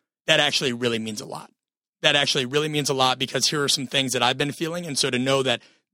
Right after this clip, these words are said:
this matters to you and this helped you in this way is huge. And if you don't have the time to say that, just absorb it and say something. But, you know, despite external and objective evidence, even if something's imperfect, make sure that you take some time to internalize success. Learn from my failure.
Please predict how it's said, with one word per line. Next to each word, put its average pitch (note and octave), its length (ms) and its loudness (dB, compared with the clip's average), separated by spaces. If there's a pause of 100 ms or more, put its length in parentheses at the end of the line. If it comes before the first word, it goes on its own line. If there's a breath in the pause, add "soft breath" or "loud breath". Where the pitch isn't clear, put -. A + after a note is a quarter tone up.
this C#3+ 280 4
matters C#3 380 2
to F3+ 60 -2
you D#3+ 120 -2
and C3 120 2
this B2 140 2
helped B2+ 260 0
you E3 60 -2
in B2+ 140 2
this C3 200 2
way D3 360 0 (480 soft breath)
is - 260 2
huge. A#2 240 -2
And C3 80 0
if C#3 80 -4
you E3 60 0
don't G3 180 2
have G#3 80 -2
the G#3 80 -4
time F#3+ 240 0
to F3+ 60 -2
say F#3+ 180 0
that, F3 220 0
just D3 240 -2 (100)
absorb E3+ 460 0
it F3+ 180 2
and D3 160 -2
say G#3+ 240 -2
something. D3 640 -2 (380 soft breath)
But, D3+ 320 2
you E3+ 160 -4
know, C#3 160 0
despite D#3 800 0
external F3 560 0
and C#3+ 80 0
objective C#3 480 0
evidence, D3 460 2
even D#3+ 160 0
if D3 100 0
something's D#3 320 0
imperfect, C3+ 600 -2 (340 soft breath)
make G3 240 2
sure F#3+ 160 2
that D#3 140 2
you D3+ 100 -4
take D3+ 240 0
some C#3+ 160 -2
time C#3 280 0
to C3 60 0
internalize B2 500 0
success. B2+ 420 -2
Learn D3+ 340 -4
from D3 220 -2
my C3 180 4
failure. B2+ 560 0